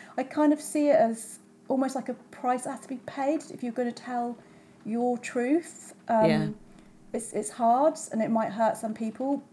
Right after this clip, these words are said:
Speaker 1: but if, but otherwise, what would I do? I'd just, I'd stop writing if I didn't,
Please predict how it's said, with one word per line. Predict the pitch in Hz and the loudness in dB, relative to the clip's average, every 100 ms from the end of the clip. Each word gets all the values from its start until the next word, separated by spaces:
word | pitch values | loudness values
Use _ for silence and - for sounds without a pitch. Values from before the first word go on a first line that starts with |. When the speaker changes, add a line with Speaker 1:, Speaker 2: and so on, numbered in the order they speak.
| - | -8
Speaker 1:
but | - - | -6 -4
if, | - | -8
but | - 233 | -6 -2
otherwise, | 240 247 233 214 214 | 2 4 6 6 6
what | 233 | 2
would | 226 | 2
I | |
do? | 214 226 | 2 0
I'd | 190 | -2
just, | - - - | -4 -12 -2
I'd | 214 202 | 0 0
stop | - 220 | 0 0
writing | 185 185 226 - | 2 2 0 -4
if | 190 | -2
I | 185 | -4
didn't, | 196 208 196 | -4 -4 -6